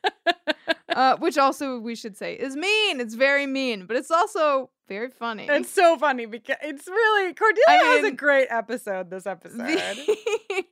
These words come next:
Speaker 1: <laughs> the, the, uh, doubling back, du-, doubling back, doubling down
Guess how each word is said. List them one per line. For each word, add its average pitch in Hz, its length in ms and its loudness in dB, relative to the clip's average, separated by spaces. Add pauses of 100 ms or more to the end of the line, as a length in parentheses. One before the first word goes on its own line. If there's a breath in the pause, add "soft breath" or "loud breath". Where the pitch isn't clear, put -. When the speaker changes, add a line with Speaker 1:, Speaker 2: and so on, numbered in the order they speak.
(220 loud breath)
Speaker 1:
<laughs> 453 680 -12
the, 311 720 2 (160)
the, 285 260 -4
uh, 240 300 0
doubling 262 640 -2
back, 196 360 -2 (120)
du-, 214 240 -2 (500)
doubling 226 380 0
back, 202 380 -2
doubling 247 440 -2
down 226 400 0